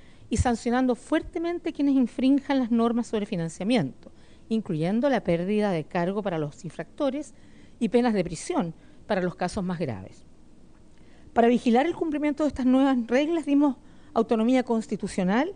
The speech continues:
y dotamos de nuevas capacidades al servicio electoral. Asimismo, modificamos las normas sobre partidos políticos para hacerlos más democráticos y transparentes,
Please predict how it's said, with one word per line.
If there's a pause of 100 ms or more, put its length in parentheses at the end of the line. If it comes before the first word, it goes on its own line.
(440)
y
dotamos
de
nuevas
capacidades
al
servicio
electoral. (760)
Asimismo,
modificamos
las
normas
sobre
partidos
políticos (360)
para
hacerlos
más
democráticos
y
transparentes,